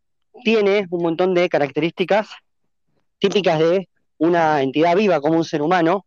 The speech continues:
eh, que es otra forma, quizá la comple-, la complejicé demasiado,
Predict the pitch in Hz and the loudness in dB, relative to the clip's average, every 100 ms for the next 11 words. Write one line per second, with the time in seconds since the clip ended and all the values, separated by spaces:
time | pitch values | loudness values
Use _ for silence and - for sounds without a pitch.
0 | - _ _ _ _ 147 131 180 185 165 | -16 _ _ _ _ -4 0 0 0 -2
1 | 160 180 175 151 156 160 147 147 160 135 | 0 0 2 0 0 -6 -4 -2 0 -2
2 | _ _ _ 135 127 139 135 147 - 135 | _ _ _ -6 -2 -2 -2 -2 -2 0
3 | 147 165 - 180 175 143 185 202 | 2 0 0 0 0 2 2 2